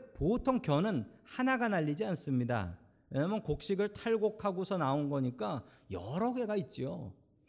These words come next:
그래서 같이 날려다닙니다. 바람 불면 샤, 샤. 외롭진 않아요. 겨는 외롭지 않아요. 왜냐면 혼자 날려다니는 게 아니거든요. 여럿이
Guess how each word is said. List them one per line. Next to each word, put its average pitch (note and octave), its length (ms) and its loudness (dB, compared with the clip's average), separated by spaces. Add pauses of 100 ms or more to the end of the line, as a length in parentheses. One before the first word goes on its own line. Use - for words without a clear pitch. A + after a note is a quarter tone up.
(120)
그래서 D#3 200 -6
같이 - 380 -4
날려다닙니다. F#3 880 0
바람 C#3 240 -4
불면 E3+ 240 -4 (260)
샤, - 300 -12 (560)
샤. - 320 -12 (1400)
외롭진 C3+ 540 0
않아요. C3 420 -6 (760)
겨는 C#3 320 2
외롭지 A#2 420 0
않아요. G2 320 -6 (800)
왜냐면 D#3 320 2
혼자 A#3 240 4
날려다니는 D3+ 600 2
게 G3+ 100 -6
아니거든요. G2+ 480 -8 (640)
여럿이 A#3+ 520 0